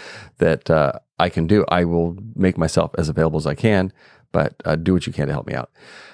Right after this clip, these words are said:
And, uh, I, I managed,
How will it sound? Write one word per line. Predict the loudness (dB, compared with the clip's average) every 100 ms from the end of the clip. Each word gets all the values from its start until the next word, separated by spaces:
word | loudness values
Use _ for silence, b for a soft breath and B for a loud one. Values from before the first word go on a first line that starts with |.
| B _ 0
And, | 4 4 4 2 -2 -6 _
uh, | 0 2 2 2 2
I, | 2 0
I | -2
managed, | 0 0 0 0 -4 -10